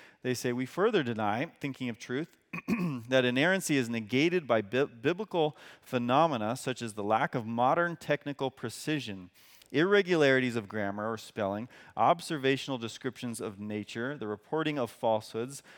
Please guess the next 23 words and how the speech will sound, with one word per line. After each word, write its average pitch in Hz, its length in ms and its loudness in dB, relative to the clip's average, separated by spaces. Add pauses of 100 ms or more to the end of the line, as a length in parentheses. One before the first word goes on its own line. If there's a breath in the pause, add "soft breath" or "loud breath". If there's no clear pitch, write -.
(120)
the 113 100 -8
use 165 320 -6
of 131 120 -6
hyperbole, 117 680 -4
round 127 400 2
numbers, 117 420 -4
the 117 80 -12
topical 147 520 -2
arrangement 120 500 -4
of 104 160 -8
material, 110 560 -2 (480 loud breath)
variant 151 520 0
selections 131 520 0
of 117 80 -6
material 117 420 -2
and 107 160 -6
parallel 117 520 0
accounts, 113 500 -6 (320 loud breath)
or 117 160 -2
use 147 340 -4
of - 160 -6
free 131 360 -4
citations." 120 1120 -4